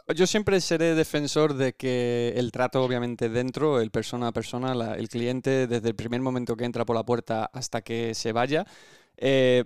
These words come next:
va a ser m-, muy, muy, muy importante, eh, y más importante que cualquier otra cosa, pero sí que es verdad que online hace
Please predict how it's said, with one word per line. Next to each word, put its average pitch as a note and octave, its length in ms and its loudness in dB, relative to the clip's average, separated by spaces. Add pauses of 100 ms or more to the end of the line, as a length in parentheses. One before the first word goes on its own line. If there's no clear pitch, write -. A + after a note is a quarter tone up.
va C#3+ 80 4
a C#3 40 2
ser D3+ 180 4
m-, C3+ 180 -2
muy, C3+ 920 2
muy, D3 200 2
muy C#3 200 2
importante, C3+ 580 0 (640)
eh, B2+ 300 4
y C3+ 120 2
más C#3 260 0
importante C3 420 0
que B2+ 80 0
cualquier B2 240 0
otra B2 220 -4
cosa, C#3 260 0
pero - 180 -2
sí B2+ 160 -4
que B2 80 -4
es B2+ 40 -2
verdad B2 240 -2
que B2 80 -2
online A#2+ 400 -2 (560)
hace D3 420 0